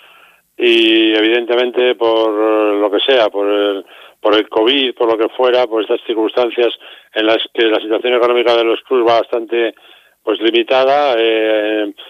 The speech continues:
no ha permitido el traer jugadores de un nivel para, para una competición como la Euroliga. Yo eso lo tengo muy claro. A mí me parece que, que es justito y que, claro, que los jugadores que, que se han comido minutadas y minutadas, pues van,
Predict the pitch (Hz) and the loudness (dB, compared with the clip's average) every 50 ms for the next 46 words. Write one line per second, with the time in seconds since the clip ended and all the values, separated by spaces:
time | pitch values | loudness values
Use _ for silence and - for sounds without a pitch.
0 | - - _ - 113 117 117 - 131 120 117 120 110 - 123 120 123 131 131 131 | -20 -20 _ -4 -2 -2 0 2 2 0 2 0 0 0 0 0 2 2 2 2
1 | 123 117 104 - 113 110 113 113 - - 113 113 117 113 117 117 113 123 117 107 | 0 0 -2 -2 -2 -2 0 -2 -2 -2 0 0 2 2 2 0 0 -2 -2 -2
2 | 113 110 110 110 107 110 113 117 120 - - 110 101 104 101 98 101 98 98 95 | -2 -2 0 0 0 0 0 0 -2 -2 -2 0 0 2 2 2 0 0 -2 -4
3 | - - - - _ _ - 107 107 110 117 101 107 107 101 101 - 95 - 110 | -8 -14 -20 -20 _ _ -2 -2 0 0 0 0 -2 -4 -4 -4 -6 -6 -6 -6
4 | 110 98 92 95 98 95 92 92 95 92 92 92 95 98 107 101 92 92 95 101 | -6 -4 -4 -4 -2 -2 0 0 0 0 0 0 0 0 0 0 0 0 0 0
5 | 104 98 - 110 110 104 - 110 110 107 101 95 92 90 - 104 101 92 90 - | -2 -2 -2 -2 -2 -2 0 -2 -2 -2 -4 -4 -6 -4 -2 0 0 0 -2 -6
6 | - - - - - _ - 104 110 110 107 110 104 95 - - 113 - - 110 | -12 -20 -20 -20 -18 _ -4 -2 -2 0 0 0 -2 -2 -2 -6 -8 -4 -2 0
7 | 107 104 101 101 101 98 98 98 - - - - - - _ _ _ _ _ - | 0 2 2 0 0 0 -2 -4 -4 -8 -14 -20 -20 -20 _ _ _ _ _ -4
8 | - - 202 202 202 - - 208 - - - - 226 - - - - 131 127 - | 0 2 2 2 2 2 2 0 0 -2 -4 -4 -6 -6 -6 -4 -4 -4 -4 -2
9 | - 135 147 151 151 139 123 113 101 101 104 101 98 - - 104 95 - 110 110 | 0 0 0 0 0 -2 -2 -2 -2 -2 -2 -2 -2 -2 -2 -2 0 2 2 2
10 | 107 104 98 92 101 101 98 98 98 98 98 95 95 - - - 104 104 110 113 | 2 0 0 0 0 0 2 2 2 0 0 0 -2 -4 -2 0 0 2 2 2
11 | 107 - - - 117 110 110 101 - - - - - _ _ _ - 110 101 - | 0 -2 -4 -4 -2 -2 -2 -4 -6 -12 -20 -20 -20 _ _ _ -4 -4 -4 -2
12 | - 110 110 107 107 107 113 113 110 101 - 113 107 110 123 120 113 110 104 107 | 0 0 0 2 2 2 0 0 -2 -4 -4 -2 -2 0 0 0 0 0 -2 -4
13 | 104 101 104 98 - 117 117 113 113 - - 117 113 110 110 107 104 113 117 117 | -4 -4 -4 -2 0 2 2 2 0 -2 -4 -6 -6 -6 -4 -2 0 0 0 0
14 | 120 - - - - - - - _ _ - 110 107 113 117 117 110 110 110 110 | -2 -6 -10 -14 -20 -20 -20 -20 _ _ -2 0 2 2 2 0 -2 -4 -6 -6
15 | 104 | -8